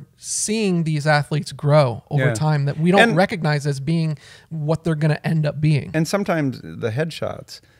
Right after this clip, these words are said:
Speaker 2: sometimes it's the first time I meet these players, and,
Speaker 1: Yeah.
Speaker 2: and, and that's, you know, there, there's a lot of memorable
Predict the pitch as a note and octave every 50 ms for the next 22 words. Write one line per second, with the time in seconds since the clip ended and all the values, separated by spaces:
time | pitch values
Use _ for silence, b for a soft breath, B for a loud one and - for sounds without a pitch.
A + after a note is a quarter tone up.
0 | b b b _ - - E3 F#3+ G3+ E3 D3 B2 A#2 - - A2+ - - C#3 C3
1 | - - C3 B2+ A#2+ A2 A2 A2 A#2+ - - - - F#2+ - - - - - -
2 | - - - - - - _ - - A2 G#2 G#2 G2+ G2 - B2 - - G#2+ G#2+
3 | G#2+ G#2+ - - B2 B2 B2+ C3+ D3 E3 - - - - _ - D3 C3 B2 A#2
4 | A2+ A#2 A#2+ A#2 A2+ C3+ C3 B2+ C3 C3+ C#3+ C#3+ B2+ A#2+ A#2 A#2+ C3 C#3 C3+ B2+
5 | B2 A#2+ A#2 A2+ A2